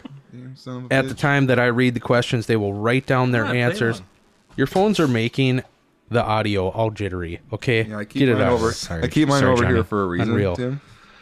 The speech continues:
Speaker 2: Hey, everybody shut the fuck up so I can explain how this game is going, okay?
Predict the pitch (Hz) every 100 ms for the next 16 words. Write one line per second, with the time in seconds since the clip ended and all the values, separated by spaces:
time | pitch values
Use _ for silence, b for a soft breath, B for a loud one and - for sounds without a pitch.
0 | - - 147 113 131 139 156 - - 127
1 | - - 110 - 101 92 110 98 - 107
2 | - 107 95 101 95 - 101 95 92 92
3 | 90 92 - 104